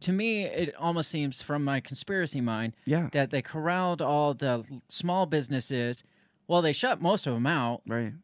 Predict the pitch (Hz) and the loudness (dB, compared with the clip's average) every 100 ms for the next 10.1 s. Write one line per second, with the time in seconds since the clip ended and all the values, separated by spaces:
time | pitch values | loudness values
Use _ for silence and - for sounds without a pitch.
0 | _ _ - 135 139 147 202 202 143 135 | _ _ -6 -4 0 2 2 2 0 4
1 | 151 123 113 117 - 156 180 202 170 143 | 4 4 2 -2 -2 0 0 0 0 -2
2 | - 139 143 165 143 135 - _ _ - | -6 -10 -4 0 0 -2 -8 _ _ -6
3 | 180 208 208 175 143 127 117 113 - - | -2 0 0 0 0 2 2 2 -2 -10
4 | _ _ _ _ _ _ - 151 165 151 | _ _ _ _ _ _ -2 2 2 2
5 | 151 147 139 139 120 185 214 185 156 147 | 0 2 2 2 0 0 0 0 0 0
6 | 143 - - 147 135 127 120 143 156 143 | 0 -2 -4 0 2 2 2 2 2 0
7 | 151 135 123 147 165 131 123 - - _ | -2 -2 0 0 2 2 0 -6 -20 _
8 | - 156 226 202 151 143 - 151 - 156 | -6 -2 0 0 2 0 -2 -10 -4 0
9 | 170 160 131 131 160 214 139 127 143 110 | 2 2 0 0 0 2 2 2 0 -2
10 | 110 | -4